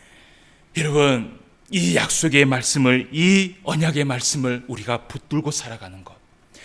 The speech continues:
여러분, 성경을 한번 보십시오. 우리가 이때까지, 아,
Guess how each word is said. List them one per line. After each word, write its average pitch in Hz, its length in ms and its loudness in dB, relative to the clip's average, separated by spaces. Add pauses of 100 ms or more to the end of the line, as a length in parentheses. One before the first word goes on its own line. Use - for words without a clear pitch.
(240)
여러분, 160 260 4
성경을 220 480 4
한번 175 320 -2
보십시오. 135 540 -10 (840)
우리가 214 240 8
이때까지, 165 680 4 (460)
아, 131 240 -6